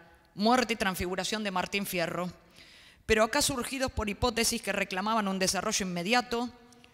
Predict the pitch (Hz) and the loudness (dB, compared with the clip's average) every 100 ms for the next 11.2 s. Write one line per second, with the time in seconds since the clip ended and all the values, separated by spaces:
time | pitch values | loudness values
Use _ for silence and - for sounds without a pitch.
0 | _ - 214 196 202 - - 262 190 - | _ -8 -2 0 0 -2 0 0 0 -4
1 | 175 175 - 196 180 185 214 247 196 190 | -2 -2 -2 -4 -2 0 2 2 2 0
2 | 226 202 185 180 180 208 233 233 240 - | 0 2 2 0 2 2 2 0 -2 -4
3 | - - - - _ - - 220 - 233 | -10 -20 -20 -20 _ -4 0 0 2 2
4 | 226 311 277 220 202 214 277 285 - 208 | 2 2 0 0 0 4 4 2 0 0
5 | 233 262 247 220 196 185 - 262 254 214 | 2 2 2 2 2 0 0 0 2 2
6 | 185 196 202 202 170 165 170 175 - - | 4 4 2 0 -2 -2 -2 -4 -6 -20
7 | - - - - - _ - 185 208 240 | -20 -20 -20 -20 -20 _ -6 2 4 4
8 | 294 - - 254 247 214 196 240 208 196 | 2 -2 -2 -2 0 0 0 -2 -2 -4
9 | 247 247 247 226 185 190 240 220 185 208 | -2 -2 2 2 2 2 4 4 2 0
10 | 240 208 233 233 214 196 240 226 - 190 | -2 0 2 2 2 2 2 0 2 0
11 | 202 | 0